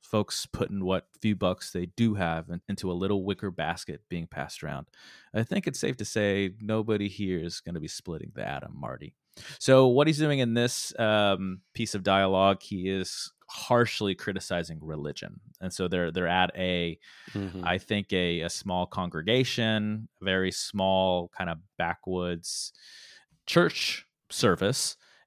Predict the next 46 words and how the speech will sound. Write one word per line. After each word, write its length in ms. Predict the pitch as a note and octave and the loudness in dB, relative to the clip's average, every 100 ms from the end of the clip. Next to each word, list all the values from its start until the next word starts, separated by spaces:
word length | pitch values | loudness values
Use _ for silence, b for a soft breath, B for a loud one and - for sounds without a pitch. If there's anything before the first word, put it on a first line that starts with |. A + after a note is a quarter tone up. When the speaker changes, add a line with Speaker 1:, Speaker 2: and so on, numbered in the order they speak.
| - | -8
Speaker 1:
And 500 | F#2 F#2 F#2 F2+ E2+ | -4 0 0 -2 -4
Rust 460 | D#2+ F#2 F#2 - G2 | -2 0 0 -2 -4
is 240 | F2+ - | -4 -6
just 420 | - F2+ - - _ _ - | -4 -4 -4 -10 _ _ -10
criticizing. 880 | - A2+ G#2+ - G2 G2+ G2 G2 - B B | 0 2 2 2 0 0 -2 -4 -8 B B
And 120 | D3 | 2
as 120 | D#3+ | 4
someone 280 | G#3+ G#3 F3 | 4 4 4
as, 320 | C3+ B2 - _ - | 4 2 -2 _ 0
um, 520 | A2+ G#2+ G#2 G2 G2+ | 4 6 6 4 0
I 120 | A#2+ A#2 | 0 2
don't, 120 | A#2 | 2
I 60 | A#2 | 0
don't 140 | A#2 | -2
think 180 | A2+ F#2+ _ | -4 -6 _
Buck's 320 | G2 F2+ - | -2 -2 -4
gonna 200 | - F#2 | -4 -4
be 180 | F2 F2+ | -2 -4
shy 340 | F2+ - E2+ F2+ | -4 0 0 0
to 120 | F2 | -4
admit 260 | F2+ F#2 | -6 -6
this. 180 | - F2+ | -4 -6
Both 440 | - - A2 G#2 - | -4 2 2 2 -2
me 140 | G#2+ | -2
and 120 | G2+ | -2
Buck 240 | F#2+ G2 - | 0 0 -2
will 80 | G2 | -6
just 160 | G2 | -4
say 220 | - G2 F#2+ | -2 0 0
we're 220 | F2+ F#2+ | -2 -4
very 380 | G#2+ B2 B2 G#2+ | 0 0 0 -2
non-religious. 1120 | F2+ F2 E2 F#2 G#2 F#2 F2+ A2+ D#3+ D#3 - B B - | -6 -4 -2 -2 -2 -2 -2 -2 -2 -4 -10 B B -2
I 100 | F3 | 2
could 160 | F#3 | 2
really 200 | F3 E3+ | 4 4
relate 320 | D3+ B2 C3+ - | 4 4 4 2
to 80 | F2+ | -2
this, 360 | G1+ - - - | -4 -8 -10 -10
you 100 | G2+ | -4
know, 200 | F#2+ F#2 | -2 0
where 160 | F#2+ F#2+ | 6 8
Speaker 2:
Yeah. 100 | F2+ | 8
Speaker 1:
we 280 | F2+ F#2+ | 4 -2
are 100 | F#2+ | 0
seeing 320 | G2 A2+ G#2 G2+ | 0 -2 -2 -2
these, 300 | F#2+ - | -4 -6